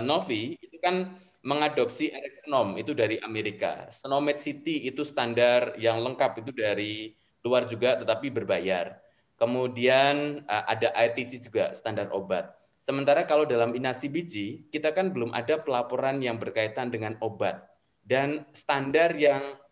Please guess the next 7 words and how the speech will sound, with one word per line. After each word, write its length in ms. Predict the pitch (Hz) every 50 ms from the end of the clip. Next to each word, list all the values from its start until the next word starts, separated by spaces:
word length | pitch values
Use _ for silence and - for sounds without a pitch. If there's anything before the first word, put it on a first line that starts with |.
| _ _ _ _ _ _
digunakan 480 | 131 131 131 135 135 131 131 135 185 185
untuk 240 | 170 151 143 151
mencatat 480 | 151 156 147 - 156 143 143 139 - - -
obat, 360 | 151 - 135 135 139 135 120
baik 240 | - 113 113 113 117
yang 240 | 127 131 127 127 123
piker 560 | 127 170 165 - 120 104 92 80 - -